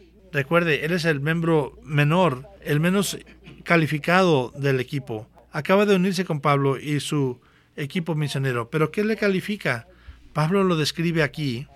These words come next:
como nuestro hermano, nuestro hermano y el colaborador de Dios. Muchos explican que estos títulos sirven para elevar el estatus de Timoteo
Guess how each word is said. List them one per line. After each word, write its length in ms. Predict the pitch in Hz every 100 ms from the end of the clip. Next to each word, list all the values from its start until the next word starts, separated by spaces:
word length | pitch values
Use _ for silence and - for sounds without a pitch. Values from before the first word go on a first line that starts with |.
| -
como 300 | - 143 139 -
nuestro 440 | 147 143 - 139
hermano, 540 | 120 123 135 120 101 104 - - -
nuestro 420 | 143 147 - 135
hermano 520 | 120 151 175 180 220 - - _ _
y 140 | - 143
el 140 | 135
colaborador 760 | 139 147 131 131 131 151 160 151 - _ - -
de 200 | 139 131
Dios. 600 | 135 135 120 - - - _ - - - - -
Muchos 380 | 165 180 190 160
explican 640 | 160 - 170 165 165 165 -
que 160 | 170
estos 300 | 170 185 -
títulos 640 | - 190 185 170 151 - - - - - - -
sirven 380 | - 190 185
para 300 | 165 160 151
elevar 500 | 147 151 151 147 180
el 120 | 202 160
estatus 560 | - 151 139 127 151 131
de 540 | 143 139 131 123 120 - - -
Timoteo 680 | 156 139 135 135 143 175